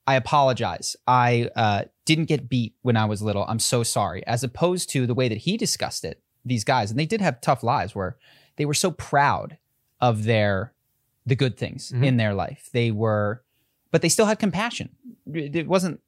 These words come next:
Speaker 1: you know, they recognized that things were worse than that, but the idea of, of this reaction to having had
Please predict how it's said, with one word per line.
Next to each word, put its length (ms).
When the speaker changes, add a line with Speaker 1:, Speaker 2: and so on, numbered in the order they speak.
Speaker 1:
you 120
know, 140
they 100
recognized 480
that 100
things 200
were 80
worse 240
than 80
that, 180
but 260
the 200
idea 280
of, 240
of 360
this 500
reaction 720
to 280
having 420
had 460